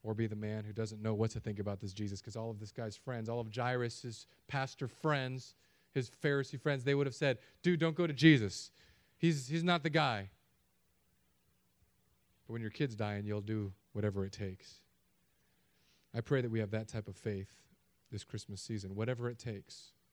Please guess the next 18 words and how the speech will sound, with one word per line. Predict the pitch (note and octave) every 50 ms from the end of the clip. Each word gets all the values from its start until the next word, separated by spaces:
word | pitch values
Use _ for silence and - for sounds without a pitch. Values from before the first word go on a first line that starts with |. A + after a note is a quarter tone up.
| _ _ _ _ _ -
to | -
change | G#2+ - - A2+ A2+ A2 A2+
our | A2 G#2+
world. | G#2+ G#2+ A2 G#2+ G2+ G2 G2 G#2 - _ _ _ _ _ _ _ _ _ _ _ _ _ _ _ _ _ _ _ _ _ _ _ _ _ _ - - _ _ _ _ _ _ _ _ _ _ _ -
I'm | A#2 A2
trying | - C3+ B2 A#2+
to | A2+
get | G#2+ B2 A#2+
my | A2+ G#2
kids | - - C#3 B2 A2+ G#2+ - - -
to, | A#2+ A2 G#2 - _ _ _ _ _ _ _
to | - A#2
be | A2+ A#2
grumpy | A2 G#2+ A#2+ A#2 A2+ A2 A#2+ A#2 A2
Christmas | - - - A#2+ - - B2+ A#2
people | - - B2+ A#2 - B2
like | A#2+ A2+ A2 - _
me. | - A2+ A2+ G#2+ F#2+